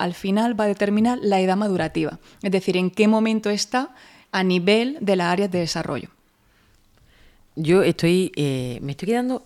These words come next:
Speaker 2: impactada con esto porque creo que tus alumnos deben de estar muy contentos contigo, <laughs> Julia, porque, eh, a mí me ha quedado mucho más claro la clasificación y creo que es importante que, que todos y todas sepamos por dónde nos viene.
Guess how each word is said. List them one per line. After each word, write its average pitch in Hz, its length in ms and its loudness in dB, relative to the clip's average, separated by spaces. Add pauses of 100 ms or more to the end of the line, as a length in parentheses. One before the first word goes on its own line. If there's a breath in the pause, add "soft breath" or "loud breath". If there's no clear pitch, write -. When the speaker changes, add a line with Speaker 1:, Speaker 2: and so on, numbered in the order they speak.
Speaker 2:
impactada 175 640 -2
con 196 140 -2
esto 240 220 -6
porque 240 580 -2
creo 214 340 -2
que 208 260 -4 (300 loud breath)
tus 175 100 2
alumnos 208 240 2
deben 190 160 2
de 170 60 2
estar 160 160 0
muy 156 120 2
contentos 151 440 -2
contigo, 170 520 0
<laughs> 208 80 -8
Julia, 180 300 2
porque, 135 480 -6
eh, 131 460 -8 (160)
a 175 80 0
mí 208 100 4
me 220 80 4
ha - 20 2
quedado 202 160 4
mucho 185 200 2
más 170 100 2
claro 165 220 2
la 151 160 2
clasificación 147 680 -2
y 185 60 -2
creo 170 160 0
que 160 80 0
es 156 40 2
importante 156 600 -4
que, 139 240 -10
que 151 100 -6
todos 170 320 2
y 160 60 2
todas 175 240 2
sepamos 147 340 -2
por 147 160 -4
dónde 139 160 -6
nos 127 140 -8
viene. 123 260 -8